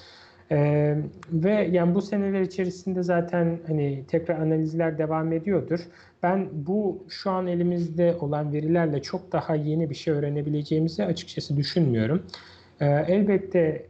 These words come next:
bu işte nitrojen, oksijen taşıyan, e, bu kompleks moleküller amino asitlerin yapı taşı olabilir. Eninde sonunda amino asitler oluşturabilir ve bunun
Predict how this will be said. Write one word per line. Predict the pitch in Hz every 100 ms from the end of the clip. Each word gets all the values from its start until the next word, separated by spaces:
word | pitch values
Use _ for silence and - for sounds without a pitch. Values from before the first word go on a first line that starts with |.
| -
bu | 156 156 151
işte | 139 - 156
nitrojen, | 151 - 151 156 156
oksijen | 151 143 - 147 165 156 151 151 -
taşıyan, | 139 - 151 143 143 143 -
e, | 135 127 127 123 127 123 - - - - _
bu | 139 127 123
kompleks | - 147 143 185 180 -
moleküller | 151 131 123 - 127 160 220 - - - - -
amino | 147 165 170
asitlerin | 165 - 165 - 165 165 165 -
yapı | 147 143
taşı | 160 151 -
olabilir. | 147 139 135 127
Eninde | 143 147 151
sonunda | 160 160 147 147
amino | 151 151
asitler | 147 - - 151
oluşturabilir | 135 135 - - 131 131 156 180
ve | 165 143
bunun | 156 165 160